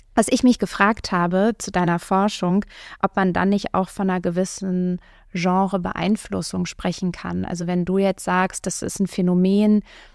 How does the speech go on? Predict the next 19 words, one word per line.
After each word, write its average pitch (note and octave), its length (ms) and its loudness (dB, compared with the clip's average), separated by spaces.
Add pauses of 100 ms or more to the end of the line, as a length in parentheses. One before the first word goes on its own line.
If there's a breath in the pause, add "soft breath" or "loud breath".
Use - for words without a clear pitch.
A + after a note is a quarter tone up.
(380 soft breath)
es G3+ 140 -4
sind F#3+ 220 0
viele F#3+ 440 0 (380 soft breath)
Schriftstellerinnen G3 1300 0
und F3+ 480 0
die F#3 100 -2
schreiben F#3+ 480 0
zwar E3+ 480 -2
auf - 100 -10
jeden F#3 220 2
Fall - 180 -4
unterschiedlich G#3+ 800 0
in G3 100 -4
ihrer F3+ 360 -4
Raffinesse, F3+ 600 -2
aber F3 280 -4
die E3+ 300 -4 (400 loud breath)
Themen, A#3 440 6
die F3+ 380 0